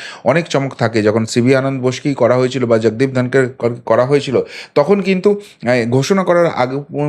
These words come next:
মুহূর্ত পর্যন্ত জানা যায়নি যে কে এই রাজ্যের রাজ্যপাল হতে চলেছেন। এবারেও সেরকম একটা হওয়ার সম্ভাবনা রয়েছে।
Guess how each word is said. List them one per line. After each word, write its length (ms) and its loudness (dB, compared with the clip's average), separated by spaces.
মুহূর্ত 320 0
পর্যন্ত 460 -2
জানা 260 0
যায়নি 460 0
যে 140 -4
কে 300 4
এই 260 4
রাজ্যের 420 0
রাজ্যপাল 420 0
হতে 220 -2
চলেছেন। 360 0
এবারেও 300 4
সেরকম 340 0
একটা 200 -2
হওয়ার 240 2
সম্ভাবনা 520 0
রয়েছে। 320 2